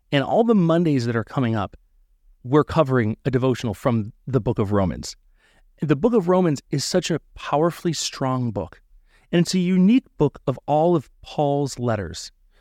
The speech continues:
Now, Paul, kind of just gave it away there, spoiler alert, wrote the book of Romans. He was on his way from Corinth to Jerusalem.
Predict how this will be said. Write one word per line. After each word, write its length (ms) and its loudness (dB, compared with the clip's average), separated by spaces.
Now, 140 -4
Paul, 380 0
kind 160 -2
of 80 -4
just 160 -4
gave 160 2
it 60 -2
away 180 2
there, 120 0
spoiler 440 0
alert, 340 -4
wrote 400 4
the 140 -4
book 280 0
of 160 -2
Romans. 520 0
He 160 0
was 260 2
on 220 0
his 160 2
way 160 2
from 220 -6
Corinth 520 0
to 120 0
Jerusalem. 800 -2